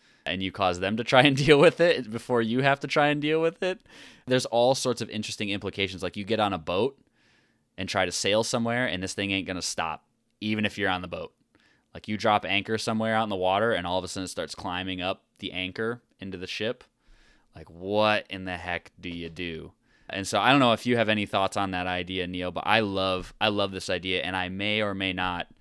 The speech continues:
try to include it in an upcoming campaign because it's that good.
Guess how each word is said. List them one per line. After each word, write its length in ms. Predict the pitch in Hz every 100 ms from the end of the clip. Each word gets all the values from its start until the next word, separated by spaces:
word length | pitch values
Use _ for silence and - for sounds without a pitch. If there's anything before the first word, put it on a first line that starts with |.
| _ -
try 180 | - 95
to 140 | 87 78
include 340 | 85 101 87
it 140 | 80
in 160 | - 85
an 100 | 82
upcoming 400 | 82 - 87 78
campaign 460 | 82 78 76 76 76
because 240 | 78 80
it's 140 | 76
that 180 | - 64
good. 220 | 67 64